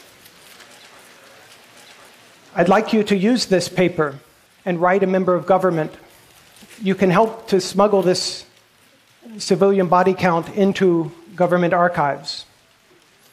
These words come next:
Because every letter that's sent in to the government, and this goes, this is the, all across the world, of course, every letter that's sent in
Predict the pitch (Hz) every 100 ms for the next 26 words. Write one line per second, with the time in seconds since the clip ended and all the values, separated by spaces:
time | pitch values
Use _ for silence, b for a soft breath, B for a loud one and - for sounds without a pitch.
0 | b b 175 185 196 196 214 196 202 202
1 | 190 185 202 190 190 202 202 196 170 175
2 | 175 226 269 - - _ 185 185 190 196
3 | 185 - - 180 190 175 - 180 - -
4 | - - 175 175 185 165 - 170 175 220
5 | 220 - 202 226 - _ b b b b
6 | b b b b _ - 180 185 190 208
7 | 190 185 - 202 190 190 185 185